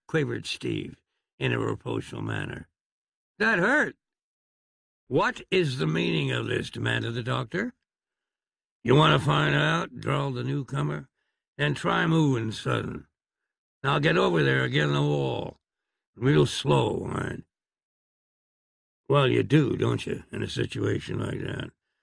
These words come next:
But the doctor resented his attitude, all the same. "I don't know who you are, sir, or by what right." "State Marshal's my right,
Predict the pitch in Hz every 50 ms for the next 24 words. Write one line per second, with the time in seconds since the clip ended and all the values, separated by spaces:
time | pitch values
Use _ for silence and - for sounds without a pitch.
0 | _ _ _ _ - 131 127 135 135 127 202 226 240 220 - - 160 156 156 160
1 | 143 120 117 175 196 190 170 151 135 127 120 104 123 120 113 107 - - - 117
2 | - - - - - _ _ _ _ _ _ _ _ - 127 165 190 180 165 143
3 | - 160 160 147 123 110 - - - - _ _ _ _ _ _ _ _ _ _
4 | _ _ _ _ _ _ _ _ _ _ _ _ - 135 180 220 220 190 165 160
5 | 147 143 139 143 143 156 170 180 185 202 220 233 214 180 147 127 - - - 107
6 | 95 87 - - - _ _ _ _ _ _ _ _ _ _ - 131 123 135 160
7 | 156 123 120 143 135 131 131 147 180 190 156 156 170 165 151 127 135 135 _ _
8 | _ _ _ _ _ _ _ _ _ _ _ _ _ _ _ _ - - 175 185
9 | 208 202 190 185 202 202 214 180 143 151 - 151 143 127 110 107 127 131 135 135
10 | 131 131 135 139 147 165 175 - -